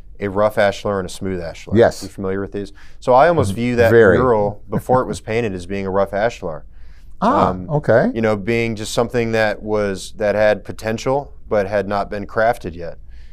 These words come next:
Speaker 1: And now,
Speaker 2: Well, see, there, there's more symbolism.
Speaker 1: now
Speaker 2: Uh,
Speaker 1: through
Speaker 2: yeah,
Speaker 1: what
Speaker 2: that's
Speaker 1: you've done
Speaker 2: right.
Speaker 1: to that, what, through what you've done to that wall, you've taken that piece of rough ashlar and you've turned it into something that's,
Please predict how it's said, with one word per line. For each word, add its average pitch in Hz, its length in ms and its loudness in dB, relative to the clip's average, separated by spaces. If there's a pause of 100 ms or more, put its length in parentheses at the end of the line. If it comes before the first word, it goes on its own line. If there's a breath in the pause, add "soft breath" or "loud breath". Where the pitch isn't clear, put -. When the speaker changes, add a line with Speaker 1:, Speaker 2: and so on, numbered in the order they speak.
(260 soft breath)
Speaker 1:
And 98 220 -4
now, 101 240 2
Speaker 2:
Well, 110 140 4
see, 170 180 4
there, 156 180 6
there's 151 380 4
more 175 400 6
symbolism. 104 840 2
Speaker 1:
now 113 180 4
Speaker 2:
Uh, 101 60 0
Speaker 1:
through 131 260 0
Speaker 2:
yeah, 123 60 6
Speaker 1:
what 127 80 6
Speaker 2:
that's 117 120 2
Speaker 1:
you've 139 100 2
done 165 220 6
Speaker 2:
right. 117 80 0
Speaker 1:
to 113 100 -6
that, 110 300 2
what, 117 280 0
through - 400 -8
what 107 120 0
you've 117 240 -4
done 113 180 0
to 104 80 -8
that 98 220 0
wall, 98 600 4
you've 98 220 -12
taken 98 360 -6
that 95 200 -8
piece 98 220 -10
of 90 100 -10
rough 95 200 0
ashlar 92 520 -6
and 90 120 -12
you've 87 120 -14
turned 95 220 -8
it 87 100 -10
into 95 160 -6
something 82 380 -14
that's, 80 300 -16